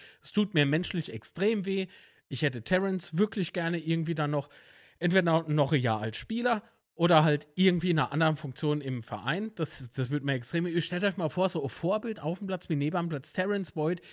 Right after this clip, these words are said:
im N L Z beispielsweise, was das bedeuten würde. Ey, wär das geil oder wär das geil? So. Aber versteht mich nicht falsch, wenn du dann,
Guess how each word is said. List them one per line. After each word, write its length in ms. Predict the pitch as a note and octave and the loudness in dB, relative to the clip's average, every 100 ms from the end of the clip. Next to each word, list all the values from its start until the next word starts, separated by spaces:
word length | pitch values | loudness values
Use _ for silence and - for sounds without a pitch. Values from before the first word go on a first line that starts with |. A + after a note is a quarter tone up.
| - | -4
im 180 | E3+ E3+ | 2 2
N 160 | D#3 D#3+ | 2 2
L 160 | C#3 | 0
Z 320 | C#3 G#3 G3+ | 0 -4 -6
beispielsweise, 760 | G3 F#3 - D#3+ - A#2 A2 A2 - - _ | -8 -8 -8 -10 -6 -4 -4 -8 -16 -20 _
was 140 | D#3 | -2
das 160 | D3 C3+ | 0 -4
bedeuten 560 | - C#3+ F3+ A3+ D#3 A#2 | -4 0 2 0 -4 -4
würde. 260 | G#2+ A2 - _ _ _ _ _ _ - | -6 -8 -12 _ _ _ _ _ _ -4
Ey, 160 | C#3 | 0
wär 120 | C#3 | 2
das 220 | F3 F#3+ - | 2 2 2
geil 200 | B2+ G3+ | 2 4
oder 240 | A3 G3 | 4 4
wär 120 | F3+ | 2
das 220 | F3 D#3+ | 0 -2
geil? 340 | C3 A2+ G2 - _ _ _ | -2 -4 -4 -8 _ _ _
So. 300 | - G2+ G2 - _ _ _ _ _ _ - - - - - - - - - - _ - - - _ _ _ _ _ _ _ _ _ _ _ | -10 -8 -8 -14 _ _ _ _ _ _ -8 -2 0 0 -4 -8 -12 -16 -20 -20 _ -20 -20 -20 _ _ _ _ _ _ _ _ _ _ _
Aber 220 | - F3+ E3 | 0 2 2
versteht 340 | D#3+ - B3 | 0 -2 -2
mich 160 | G#3 D#3+ | -2 -4
nicht 140 | B2+ | -4
falsch, 360 | D#3+ F#3+ G#3 - - - - _ | 0 0 0 -6 -14 -20 -20 _
wenn 160 | - G3+ | 0 0
du 80 | F#3 | 0
dann, 400 | F3+ F3 E3 | 0 0 -2